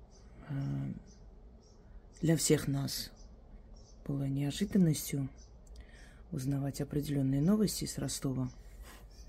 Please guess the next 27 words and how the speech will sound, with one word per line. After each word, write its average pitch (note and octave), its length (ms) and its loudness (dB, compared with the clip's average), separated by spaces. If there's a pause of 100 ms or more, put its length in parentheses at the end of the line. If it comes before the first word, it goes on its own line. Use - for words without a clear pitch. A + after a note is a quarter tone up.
(1900)
Но F3+ 140 10
сказать, E3+ 320 4
что - 140 2
для D#3 160 4
меня E3 260 8
это - 160 2
было D3 380 2 (100)
прям C#3+ 320 0 (520)
сюрпризом, E3 640 6
я D#3+ 140 4
бы E3+ 80 2
не D#3 100 6
сказала. C3 480 -2 (1000)
Просто D#3+ 360 2
я D#3 220 4
не D#3 80 4
могу D#3 240 2
многое C#3+ 680 6
открыть C#3 360 -2
и C#3+ 60 2
говорить, E3+ 520 4
но D3 140 4
мне D3 340 4
давно D3+ 320 4
писали C3+ 640 0 (1400)
о D#3 160 0
намерениях D#3 800 6